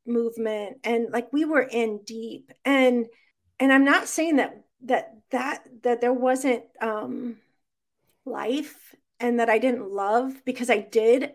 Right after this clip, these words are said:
I loved, like you said, I loved people so much. I wanted everyone to be saved. But I was so messed up in the head. And I remember there was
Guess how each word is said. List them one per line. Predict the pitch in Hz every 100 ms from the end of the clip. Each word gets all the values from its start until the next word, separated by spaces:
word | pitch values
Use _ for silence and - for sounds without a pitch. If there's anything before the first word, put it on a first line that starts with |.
| -
I | 240
loved, | 226 220 220 _ -
like | 233 240
you | 254
said, | 254 202
I | 208
loved | 220 220 226 -
people | 269 262 226
so | - 233
much. | 220 214 214 214
I |
wanted | 208 208 214
everyone | 202 226 233 220
to | 214
be | 214
saved. | - 190 196 196 196 - - - - - - - -
But | 254
I | 262
was | 262 -
so | 285
messed | 302 269 269
up | 262
in | 233
the | 220
head. | 214 220 226
And | 220
I | 202
remember | 214 220 233 233 226
there | 220
was | 220 202 -